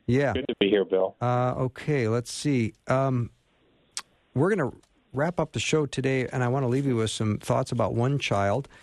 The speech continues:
Speaker 1: We're gonna continue to discuss this today and tomorrow because it's this wonderful opportunity to make a difference in the life of a child who's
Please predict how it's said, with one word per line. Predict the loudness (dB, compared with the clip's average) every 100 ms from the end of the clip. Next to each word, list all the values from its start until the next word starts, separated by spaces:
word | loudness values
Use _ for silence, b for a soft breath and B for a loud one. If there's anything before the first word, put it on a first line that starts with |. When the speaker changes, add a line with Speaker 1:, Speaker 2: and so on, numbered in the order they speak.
| B B B
Speaker 1:
We're | -2
gonna | 0
continue | 0 0 2 2
to | 0 0
discuss | 0 0 -2 0
this | -2
today | -2 -2 2 2 2 -2 _ -6
and | -2 0 0 -2
tomorrow | -2 0 2 2 2 0 0 -4 _ _
because | -2 0
it's | 0 -2
this | -2 -2 -4
wonderful | 0 2 2 2 -2 -2 -2
opportunity | -2 -4 -2 0 2 2 0 B B B B _
to | -2 2
make | 2 0
a | 0
difference | -2 -2 -2
in | 2
the |
life | 2 2 0 -2
of | -2
a | -2
child | 0 0 2 0 -4 -14 -12 -2
who's | -2